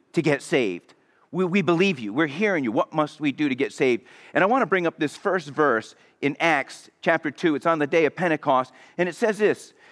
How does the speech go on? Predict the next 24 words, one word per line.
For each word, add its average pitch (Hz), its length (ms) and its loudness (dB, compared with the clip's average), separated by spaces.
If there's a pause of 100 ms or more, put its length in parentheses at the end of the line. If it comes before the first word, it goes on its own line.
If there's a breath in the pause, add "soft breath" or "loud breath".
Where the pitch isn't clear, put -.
(280 soft breath)
Peter 240 220 4
replied 208 540 2
to 160 120 0
them, 120 340 0 (340 soft breath)
"Repent 208 480 2
and 240 80 -4
be 202 120 -2
baptized, 139 680 2
every 190 220 2
one 190 200 0
of 143 80 -2
you, 139 240 0
in 143 100 -4
the 135 80 -2
name 147 220 2
of 147 80 -4
Jesus 170 340 -6
Christ 143 340 -2
for 151 100 0
the 131 80 -4
forgiveness 196 580 0
of 220 100 -8
your 214 140 -4
sins, 139 460 -2